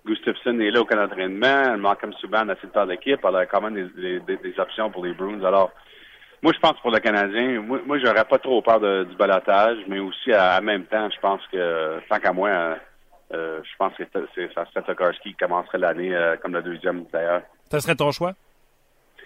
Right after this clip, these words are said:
Speaker 1: Ben, ce serait mon choix présentement. C'est, tu peux toujours changer ton idée plus tard dans la saison. <laughs>
Speaker 2: Ouais. <laughs>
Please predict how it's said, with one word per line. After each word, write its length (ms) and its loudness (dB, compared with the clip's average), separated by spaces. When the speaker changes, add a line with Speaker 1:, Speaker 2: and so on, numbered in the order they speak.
Speaker 1:
Ben, 120 8
ce 60 -8
serait 120 4
mon 160 2
choix 160 4
présentement. 640 2
C'est, 100 -14
tu 120 -20
peux 80 -8
toujours 260 -4
changer 200 0
ton 120 0
idée 240 -6
plus 120 -10
tard 140 6
dans 60 4
la 80 -4
saison. 320 2
<laughs> 120 -2
Speaker 2:
Ouais. 1080 -2
<laughs> 0 -